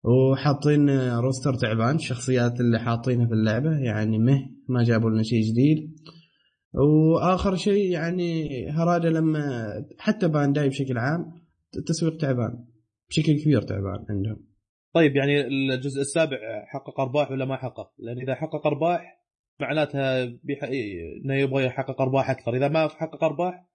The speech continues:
Speaker 2: شو اللي يسوي جزء جديد؟ عرفت اللعبة خسرانة.
Speaker 1: هو شوف، المشكلة في ألعاب القتال يا أبو محمد إن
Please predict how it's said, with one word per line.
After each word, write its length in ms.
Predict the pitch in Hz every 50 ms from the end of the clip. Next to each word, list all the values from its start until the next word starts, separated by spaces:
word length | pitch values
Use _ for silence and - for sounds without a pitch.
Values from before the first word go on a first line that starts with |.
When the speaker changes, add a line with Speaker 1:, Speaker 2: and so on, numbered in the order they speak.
| _ _ _ _
Speaker 2:
شو 140 | _ - 185
اللي 80 | 180 175
يسوي 220 | 175 170 151 147
جزء 200 | 139 143 131 120
جديد؟ 280 | 123 123 117 123 120 123
عرفت 280 | - 117 131 135 - -
اللعبة 300 | 127 135 135 131 135 131
خسرانة. 220 | 117 160 160 156
Speaker 1:
هو 120 | 151 151 143
شوف، 380 | 147 - 196 185 165 - -
المشكلة 800 | 143 135 127 120 113 110 120 123 127 151 156 - - 180 165 160
في 400 | 156 151 143 135 131 127 113 110
ألعاب 300 | 104 110 117 123 123 123
القتال 800 | 120 117 110 107 101 101 - 123 120 - 123 123 117 117 107 104
يا 160 | 107 104 101
أبو 420 | 101 104 104 104 98 101 98 98 - - - - - - 107
محمد 400 | 107 - 135 135 143 143 147 147
إن 220 | - 139 139 139